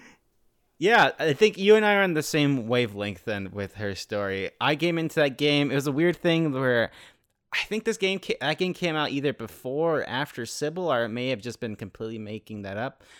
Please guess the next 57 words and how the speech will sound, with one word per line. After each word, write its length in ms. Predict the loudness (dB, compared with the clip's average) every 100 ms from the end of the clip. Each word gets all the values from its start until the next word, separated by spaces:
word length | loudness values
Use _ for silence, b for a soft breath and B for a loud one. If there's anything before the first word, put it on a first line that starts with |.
| b 0
But 100 | 2
it 40 |
was 100 | 4
a 60 | 2
thing 200 | 0 2
where, 80 |
like, 120 | 4 2
I 60 |
played 220 | 2 2
a 60 | 4
very 220 | 6 6
good 200 | 6 2
P 160 | -2 -6
C 200 | -4 -2
game, 380 | 2 2 0 -4 b b b -2
uh, 80 | 0
which 140 | 0
is 140 | -4 -10 -12
weird. 360 | 0 2 2 -2 -18 -4
Not, 240 | 0 0 -2 -4
I 140 | 2
don't 80 | 2
play 160 | 2 2
a 20 |
lot 160 | 2 0
of 60 |
P 100 | -2
C 160 | -4 0
games. 300 | 0 0 -2
I 60 |
play 120 | -4 -4
mostly 260 | -4 -6
console. 640 | -6 -4 -4 -4 -4 -4 _ b b b
And 100 | -2
I 60 |
was 100 | 0
like, 120 | -2
"Man, 220 | 0 2 4
that 100 | 4
was 100 | 2
a 60 |
great 160 | 2 2
experience." 500 | 0 -2 -2 -4 -8
And 160 | -10 -12 -18 -8
whatever 280 | 0 2 2
game, 380 | 2 2 2 0
it, 160 | -4 -4
it 60 | -2
might 180 | 0 0
have 80 |
been 160 | 0 -4
Sybil. 420 | -4 -4 -4 -8
Maybe 240 | -6 -4 -2
I'm 80 | -2
making 260 | -6 -6
that 160 | -6 -4
up. 180 | -6